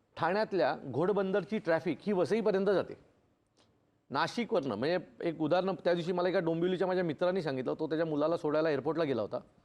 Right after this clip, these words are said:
एअरपोर्टला मुलाला सोडला आणि डोंबिवलीला जायला निघाला. तो ज्यावेळेला शिळफाट्याला होता ना, तेव्हा त्याच्या मुलाचा फोन आला की, "बाबा, फ्ल-, फ्लाईट लँड झाली." पण त्यांचा मुलगा दुबईला पोचला, पण हा काय डोंबिवलीत पोचला नव्हता बाबा. जर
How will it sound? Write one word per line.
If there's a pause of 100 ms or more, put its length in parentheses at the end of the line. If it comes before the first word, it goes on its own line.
(420)
एअरपोर्टला
मुलाला
सोडला
आणि
डोंबिवलीला
जायला
निघाला. (800)
तो
ज्यावेळेला
शिळफाट्याला
होता
ना,
तेव्हा
त्याच्या
मुलाचा
फोन
आला
की,
"बाबा,
फ्ल-, (100)
फ्लाईट
लँड
झाली." (760)
पण
त्यांचा
मुलगा
दुबईला
पोचला, (360)
पण
हा
काय
डोंबिवलीत
पोचला
नव्हता
बाबा. (760)
जर